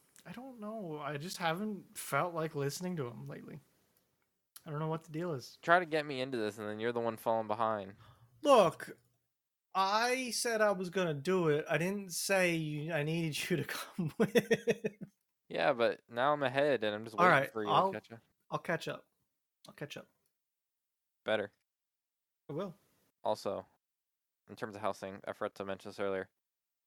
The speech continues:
Speaker 2: Um, because I don't have, like, a big yard or anything, I don't need, like, any, like, fancy gas equipment.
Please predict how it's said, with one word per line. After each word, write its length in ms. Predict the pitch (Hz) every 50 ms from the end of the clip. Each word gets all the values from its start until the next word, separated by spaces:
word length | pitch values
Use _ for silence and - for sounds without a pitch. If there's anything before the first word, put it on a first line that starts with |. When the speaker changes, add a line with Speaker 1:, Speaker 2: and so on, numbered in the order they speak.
| _ -
Speaker 2:
Um, 400 | 113 110 104 101 95 92 92 101 - _ _ _ _ _ _ _ _ _ _ _ _ _ _ _ _ _ _ _ _ _ _ _ _ _ _ _ _ _ _ _ _ _ _ _ -
because 260 | - - 139 131 131
I 80 | 131
don't 100 | 127 127
have, 120 | 131 127 113
like, 160 | 107 104 98
a 60 | 98
big 160 | 95 101 98
yard 220 | 95 98 95 95 95
or 20 |
anything, 280 | 95 95 95 98 104 98
I 40 | 95
don't 120 | 101 104
need, 120 | 107 101 92
like, 220 | 92 90 _ - -
any, 280 | 92 101 98 95 95 95
like, 180 | 92 90 -
fancy 300 | - 98 98 92 - 95
gas 280 | - - 71 - - -
equipment. 380 | - - - - - - 92